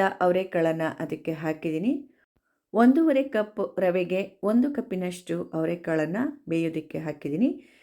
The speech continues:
ನೀವು ಬೇಕಿದ್ರೆ ಒಂದೂವರೆ ಕಪ್ ಅವರೆಕಾಳನ್ನ ಕೂಡ ತೊಗೋಬೋದು. ಒಂದೂವರೆ ಕಪ್ ರವೆಗೆ ಒಂದೂವರೆ ಕಪ್ ಅವರೆಕಾಳು ಕೂಡ ತೊಗೋಬೋದು. ಒಂದು ಎರಡು ಕುದಿಗೆ ಇದು ಬೆಂದ್ಬಿಡತ್ತೆ. ನೋಡಿ,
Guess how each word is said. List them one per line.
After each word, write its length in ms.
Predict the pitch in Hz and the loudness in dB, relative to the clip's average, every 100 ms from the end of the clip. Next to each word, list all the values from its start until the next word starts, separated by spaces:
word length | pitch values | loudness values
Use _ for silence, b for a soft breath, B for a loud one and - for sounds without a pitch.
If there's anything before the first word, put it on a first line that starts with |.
| B | B
ನೀವು 160 | 262 285 | 4 6
ಬೇಕಿದ್ರೆ 560 | 262 240 208 190 202 202 | 6 2 -4 0 0 2
ಒಂದೂವರೆ 480 | 202 233 285 262 | 0 4 4 4
ಕಪ್ 300 | 254 202 190 | 2 -2 -2
ಅವರೆಕಾಳನ್ನ 580 | 180 180 180 180 165 160 | 0 2 0 0 -2 -2
ಕೂಡ 220 | - 170 269 - | -6 -4 -4 -2
ತೊಗೋಬೋದು. 480 | 202 175 175 135 123 - b b - | 0 0 -2 -4 -6 -10 b b -2
ಒಂದೂವರೆ 440 | 214 247 254 208 | 4 4 4 2
ಕಪ್ 280 | - 175 175 | 0 -4 -2
ರವೆಗೆ 500 | 170 165 175 320 - | 0 0 0 -2 -4
ಒಂದೂವರೆ 440 | 214 214 220 190 175 | -4 -4 -2 -2 -2
ಕಪ್ 320 | - 156 - 330 - - | -6 -10 -6 -8 -8 -6
ಅವರೆಕಾಳು 500 | 160 147 147 151 147 | -2 -2 -4 -6 -6
ಕೂಡ 140 | - 190 | -6 -6
ತೊಗೋಬೋದು. 600 | - 165 139 143 151 294 B B B B 220 | -6 -6 -4 -4 -2 -4 B B B B 2
ಒಂದು 280 | 240 254 | 4 4
ಎರಡು 360 | 233 220 240 320 320 | 4 4 4 2 -2
ಕುದಿಗೆ 400 | 247 214 220 196 | -4 -4 -2 -2
ಇದು 280 | 175 302 349 | -2 -4 -4
ಬೆಂದ್ಬಿಡತ್ತೆ. 800 | 180 175 170 156 151 151 - 269 - | -2 -2 -2 -4 -6 -6 -4 -4 -4
ನೋಡಿ, 260 | 180 180 262 | -4 -2 -2